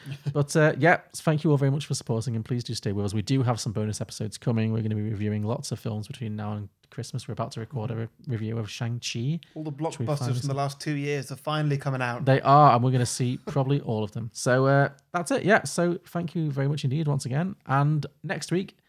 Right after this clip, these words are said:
Speaker 2: Harry,
Speaker 1: Yeah.
Speaker 2: do you want me to pick a horror movie, or?
Speaker 1: Yeah, go on. If you, if
Speaker 2: Okay,
Speaker 1: you,
Speaker 2: sure.
Speaker 1: if you, if you got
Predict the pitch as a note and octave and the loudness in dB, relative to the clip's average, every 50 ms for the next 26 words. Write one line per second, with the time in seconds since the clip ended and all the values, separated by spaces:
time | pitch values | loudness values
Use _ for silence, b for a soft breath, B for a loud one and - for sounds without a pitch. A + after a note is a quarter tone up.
0 | _ _ _ _ _ _ - - A3+ G#3+ C3+ A2 G#2+ - - C3 C3+ - - _ | _ _ _ _ _ _ 0 2 2 4 4 2 0 -4 -6 -8 -8 -8 -10 _
1 | _ _ _ _ - D#3+ D3 - - E3+ F#3 G3 G#3 G#3 G#3 G3 G#3 A3 - B3+ | _ _ _ _ -20 -20 -18 -10 -6 -4 -4 -2 -2 -2 -2 -2 -4 -4 -4 -6
2 | A#3 - B3 - - A#3+ A#3 - A#3 A#3 A3 A3 A#3 C#4 C#4+ C#4+ D#4 D#4+ D#4 E4 | -8 -8 -8 -6 -6 -6 -4 -4 -4 -4 -4 -4 -4 -4 -4 -6 -6 -6 -8 -8
3 | D#4 D4+ C#4+ G#3+ F#3+ F#3 F3 F3 F3+ F3 F3 E3+ E3 D#3+ D#3+ D#3+ D#3+ E3 E3 D3+ | -8 -6 -6 -4 -4 -4 -4 -4 -4 -4 -4 -4 -4 -4 -4 -4 -4 -6 -6 -10
4 | - _ - F#4+ - G4 G4+ - C#3+ - _ _ - D3+ C#3+ D3 C3+ D3 - E3 | -10 _ -12 -10 -8 -8 -8 -8 -10 -12 _ _ -10 -6 -6 -6 -4 -4 -4 -4
5 | B2 - F3+ - D3+ D#3+ D3 - D3+ C#3+ C#3 - C#3+ B2+ - | -4 -6 -6 -8 -10 -12 -12 -10 -10 -8 -8 -8 -8 -10 -10